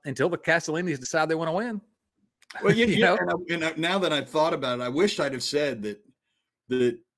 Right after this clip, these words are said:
Speaker 2: last year was the first time since nineteen eighty that I have not been to a game,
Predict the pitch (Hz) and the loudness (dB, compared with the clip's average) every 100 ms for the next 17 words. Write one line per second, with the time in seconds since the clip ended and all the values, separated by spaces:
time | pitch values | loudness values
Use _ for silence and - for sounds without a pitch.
0 | _ _ _ 120 143 156 190 175 175 156 | _ _ _ -4 0 0 0 2 4 2
1 | 117 123 - 156 156 160 139 139 131 135 | 0 -4 -2 -2 -2 -6 -6 -6 -6 -8
2 | 123 131 135 151 160 156 151 143 147 147 | -6 -6 -6 -6 -4 -6 -4 -4 -4 -4
3 | 80 73 _ _ _ _ - _ _ _ | -10 -18 _ _ _ _ -20 _ _ _
4 | _ _ _ - 131 131 131 127 131 135 | _ _ _ -2 -2 0 -2 0 -2 -2
5 | 131 139 131 127 120 117 117 113 | 0 0 0 0 0 -2 -4 -8